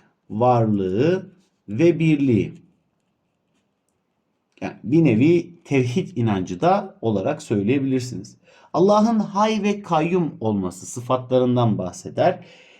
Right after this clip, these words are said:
İlminin sonsuz olduğunu bahseder. İlminin sonsuz olması vardır. Mutlak kudret ve güç sahibi. Mutlak kudret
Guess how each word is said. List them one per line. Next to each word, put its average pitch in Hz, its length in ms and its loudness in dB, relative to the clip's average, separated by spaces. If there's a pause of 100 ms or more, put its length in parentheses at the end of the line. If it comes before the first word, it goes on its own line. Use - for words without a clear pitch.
(140)
İlminin 202 540 4
sonsuz 170 760 -2
olduğunu 87 520 -6
bahseder. 131 760 -4 (1600)
İlminin 120 680 0 (400)
sonsuz - 960 -4
olması 87 640 -8 (1300)
vardır. 131 540 0 (400)
Mutlak 170 640 -2
kudret 170 480 0
ve 170 120 2
güç 147 360 -6
sahibi. 92 520 -8 (920)
Mutlak - 640 -6 (480)
kudret 123 800 -2